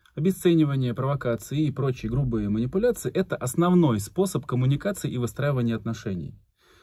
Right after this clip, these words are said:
Они охотно нарушают чужие границы просто для того, чтобы проверить реакцию.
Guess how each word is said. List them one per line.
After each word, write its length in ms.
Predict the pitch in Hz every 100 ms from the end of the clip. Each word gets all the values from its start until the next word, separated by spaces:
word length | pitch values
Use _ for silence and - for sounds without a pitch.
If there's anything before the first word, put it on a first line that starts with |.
| _
Они 180 | - 233
охотно 360 | 180 208 185
нарушают 420 | 147 135 131 175 151
чужие 240 | 127 147
границы 540 | 131 123 135 127 -
просто 480 | - 135 143 107 -
для 140 | 98 98
того, 280 | 110 165
чтобы 320 | 190 - 123 110
проверить 420 | 117 113 113 104
реакцию. 640 | 113 104 95 - - -